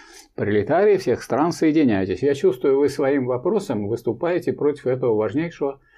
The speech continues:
лозунга пролетариата. Потому что, или есть ещё и другая,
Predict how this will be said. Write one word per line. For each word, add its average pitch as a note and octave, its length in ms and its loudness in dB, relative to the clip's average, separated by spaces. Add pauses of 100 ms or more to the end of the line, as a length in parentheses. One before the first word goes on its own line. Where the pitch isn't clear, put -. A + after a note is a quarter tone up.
(360)
лозунга C3+ 600 0 (220)
пролетариата. G#2+ 760 -2 (140)
Потому G#2 180 -4
что, - 220 -6 (420)
или A#2 220 0 (140)
есть A#2 240 0
ещё A#2 220 0
и A2+ 40 2
другая, D#3 540 2